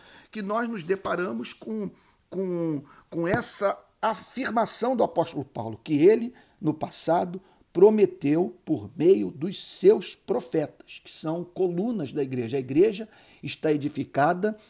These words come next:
sobre o fundamento dos apóstolos e dos profetas, sobre o Antigo e o Novo Testamento. Portanto, o apóstolo Paulo aqui pressupõe que havia escrituras sagradas antes da vinda de Cristo.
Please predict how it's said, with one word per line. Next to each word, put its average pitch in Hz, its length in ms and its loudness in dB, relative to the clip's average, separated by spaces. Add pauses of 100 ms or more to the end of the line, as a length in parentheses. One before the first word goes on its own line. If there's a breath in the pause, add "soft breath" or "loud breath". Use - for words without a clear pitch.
(120 loud breath)
sobre 165 260 2
o 156 40 0
fundamento 156 800 -2 (220 loud breath)
dos 127 220 -2
apóstolos 208 680 -2
e 226 60 -4
dos 196 280 0
profetas, - 640 -4
sobre 135 240 -6
o 139 60 -2
Antigo 220 500 -4 (320 loud breath)
e 208 120 2
o 240 40 4
Novo 196 280 6
Testamento. 180 640 -6 (260)
Portanto, 262 440 4
o - 20 4
apóstolo 165 420 -2
Paulo 139 280 -2
aqui 175 160 -6
pressupõe 156 760 -2 (480 soft breath)
que - 240 -8
havia 190 640 0 (260 soft breath)
escrituras - 920 0
sagradas 175 760 -2
antes - 260 -6
da 190 120 -4
vinda 190 260 -4
de 208 80 -10
Cristo. - 480 -6